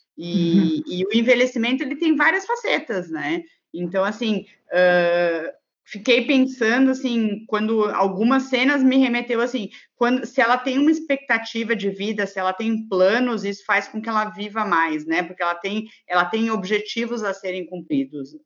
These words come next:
Speaker 1: Quando ela não tem mais objetivos, ela se deixa, né? Porque qual é o objetivo que ela tem? E aí eu fiquei pensando, né? Quando eu vejo, é, quando eu via ela pra lá e pra cá,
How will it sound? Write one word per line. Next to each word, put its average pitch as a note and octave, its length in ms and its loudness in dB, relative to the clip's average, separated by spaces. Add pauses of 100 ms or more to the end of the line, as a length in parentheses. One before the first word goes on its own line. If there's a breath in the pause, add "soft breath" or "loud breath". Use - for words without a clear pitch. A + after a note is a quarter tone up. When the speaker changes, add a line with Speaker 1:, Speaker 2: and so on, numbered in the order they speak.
(120)
Speaker 1:
Quando A3+ 260 2
ela A3+ 180 4
não A3+ 240 0
tem A#3 240 0
mais G#3+ 300 2
objetivos, F#3+ 920 -4 (460 soft breath)
ela G#3 220 2
se - 180 -6
deixa, D4+ 540 0
né? F3+ 300 0
Porque G3 380 -10
qual A3 260 0
é A3+ 100 4
o A3 60 4
objetivo F3+ 580 -4
que - 80 -8
ela D#3 140 -2
tem? C#3 360 -6 (300 soft breath)
E F#3 140 2
aí G3+ 120 6
eu A#3+ 120 6
fiquei - 220 -2
pensando, D4 540 2
né? G#3+ 180 2
Quando A3 200 2
eu A3 140 2
vejo, A#3 400 4
é, G#3+ 420 4
quando G#3 220 -2
eu G#3 80 0
via A3+ 240 2
ela G#3+ 280 6
pra G3+ 220 2
lá F#3 180 4
e G3+ 60 0
pra G3 180 0
cá, A3 640 4